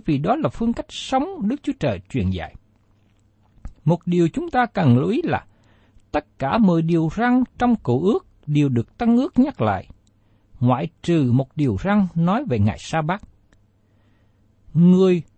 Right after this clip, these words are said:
tôn kính cha mẹ có một lời hứa cặp theo.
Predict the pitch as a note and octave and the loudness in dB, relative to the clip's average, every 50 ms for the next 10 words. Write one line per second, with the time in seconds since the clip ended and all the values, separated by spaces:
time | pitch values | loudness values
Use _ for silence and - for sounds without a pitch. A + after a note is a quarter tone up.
0 | _ _ _ - B3+ C4+ C4 A#3+ - D4 F#4+ F#4 - - C4 B3+ A#3 E3+ A#2 G#2 | _ _ _ -2 0 0 0 0 -2 -4 -6 -6 -4 -2 0 2 4 4 2 2
1 | G2 G2 - - - - - - - - - A#3 - - - D#3+ D3+ A#2 F#2+ F2+ | 0 -2 -8 -14 -20 -20 -20 -12 -6 -4 -2 -2 -2 -2 -2 0 0 0 0 -2
2 | - F3 G#3 E4+ E4+ _ - F#3 - _ - - D#3+ D#3 | -4 -4 -4 -4 -4 _ -12 -14 -14 _ -12 -8 -6 -6